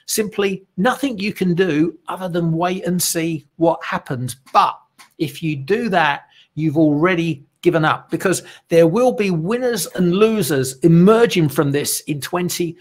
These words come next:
twenty-one. And those builders that prepare now will be the ones cleaning up when the dust settles. And whilst we are all facing an enormous challenge ahead of us, this moment in time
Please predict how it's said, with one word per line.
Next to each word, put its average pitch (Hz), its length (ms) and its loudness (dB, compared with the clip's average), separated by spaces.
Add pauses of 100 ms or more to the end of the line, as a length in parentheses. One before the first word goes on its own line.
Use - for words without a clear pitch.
(120)
twenty-one. 165 720 -2 (300)
And 151 280 0
those 214 520 -2
builders 220 540 -2
that - 180 -4
prepare 196 560 -2
now 185 680 0 (240)
will 170 120 6
be 170 180 4
the 156 100 2
ones 175 460 -2
cleaning 190 600 0
up 147 280 0
when 156 180 0
the 143 80 -4
dust 151 460 -4
settles. - 500 -10 (300)
And 165 120 2
whilst 247 500 2 (200)
we 196 160 4
are 185 140 4
all 262 360 2
facing 170 760 -2
an 175 100 0
enormous 214 580 0
challenge 175 760 -4
ahead 175 340 -4
of 180 80 -4
us, - 320 -10 (320)
this - 260 -8
moment 240 300 0
in 180 160 -4
time 151 500 -4